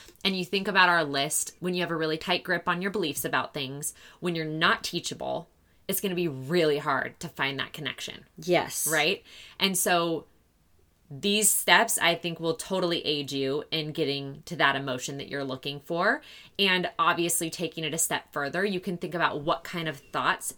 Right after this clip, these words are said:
Speaker 1: generate feelings of connection for you
Speaker 2: Mm-hmm.
Speaker 1: and for the people around you.
Speaker 2: Mm-hmm.
Speaker 1: And so what thought do I need to have in my back pocket when something triggers me that I can pull out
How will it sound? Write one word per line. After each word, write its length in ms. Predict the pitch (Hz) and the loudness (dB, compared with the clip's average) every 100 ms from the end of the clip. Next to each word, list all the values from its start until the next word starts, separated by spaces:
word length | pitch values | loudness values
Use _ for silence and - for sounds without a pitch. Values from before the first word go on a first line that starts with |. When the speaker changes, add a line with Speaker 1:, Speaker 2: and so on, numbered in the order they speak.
| 165 | -6
Speaker 1:
generate 600 | 139 147 147 147 147 - | 0 0 0 -2 -2 -4
feelings 360 | 156 147 147 | -4 -4 -4
of 100 | 151 | -6
connection 480 | - 156 120 - 175 | -8 -6 -6 -6 -6
for 140 | 175 226 | -4 0
you 340 | 247 294 359 | 2 2 0
Speaker 2:
Mm-hmm. 320 | 185 160 202 339 - - - _ | -4 -2 2 0 -2 -16 -20 _
Speaker 1:
and 480 | 196 190 180 180 180 - _ _ _ _ _ | 2 4 2 2 -2 -6 _ _ _ _ _
for 100 | - | -2
the 100 | 175 | -2
people 280 | - 175 156 | -2 -6 -4
around 380 | 147 135 131 160 | -2 -2 -2 0
you. 260 | 214 240 339 | 2 4 2
Speaker 2:
Mm-hmm. 760 | 226 220 180 - 190 175 175 180 | 2 2 2 0 0 2 4 6
Speaker 1:
And 180 | 226 339 | 6 6
so 500 | 247 202 196 196 - - - - - | 6 6 4 2 -2 -14 -20 -20 -10
what 360 | 175 247 - | 0 2 2
thought 320 | - 208 202 185 | 2 4 4 4
do 120 | 190 | 4
I 120 | 180 | 4
need 140 | 175 | 2
to 60 | 170 | -2
have 280 | 160 165 175 | 4 4 6
in 80 | 180 | 2
my 140 | 170 | 2
back 280 | 165 151 - | 2 0 0
pocket 540 | - 139 - 120 - - _ _ _ _ _ - | -2 -2 0 -2 -4 -12 _ _ _ _ _ -2
when 220 | 190 180 | 2 2
something 580 | - 175 170 185 175 165 | 2 0 0 -2 -2 -4
triggers 460 | - 208 151 151 147 | -2 0 0 -2 -4
me 320 | 139 135 156 _ _ _ | -6 -10 -12 _ _ _
that 120 | 190 | 0
I 80 | 175 | 2
can 180 | 175 170 | 2 -4
pull 360 | - - 262 240 | -6 -2 6 10
out 340 | 190 190 - | 10 8 0